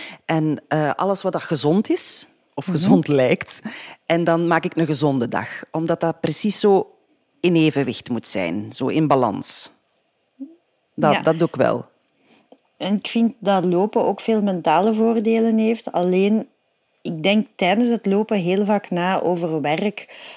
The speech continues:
Speaker 2: of over mijn comedy of over iets van de podcast of zo. En dan noteer ik dat en dan mail ik dat aan mezelf.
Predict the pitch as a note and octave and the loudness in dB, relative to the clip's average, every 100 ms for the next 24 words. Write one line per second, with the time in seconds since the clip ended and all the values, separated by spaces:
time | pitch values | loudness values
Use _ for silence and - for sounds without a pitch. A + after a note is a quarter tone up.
0 | - - E3+ - D3+ E3 E3+ D#3+ D#3 D3 | -10 -6 -6 -4 -4 -2 0 -2 -2 -4
1 | E3+ D#3 E3 E3 D3 - C#3+ D#3 D3+ C#3 | -2 0 0 -2 -4 -8 -6 -6 -8 -12
2 | - - D#3+ D#3 D#3+ F3 - F#3 - F3+ | -12 -10 -6 -6 -4 -4 -2 -2 -4 -6
3 | - F#3 F#3 - - - - F#3+ F#3 F3+ | -4 -2 -2 -4 -16 -10 -2 2 2 0
4 | F#3+ F3 - F3 G3+ A3+ G#3 G#3+ - F#3+ | 0 -2 2 2 4 4 6 6 4 2
5 | F3+ F3 D#3+ F3+ G#3 F3+ E3 D#3+ D#3 D#3 | 2 2 4 4 2 2 2 2 2 0
6 | C#3+ D3 D#3+ D3 - | 0 2 0 -2 -8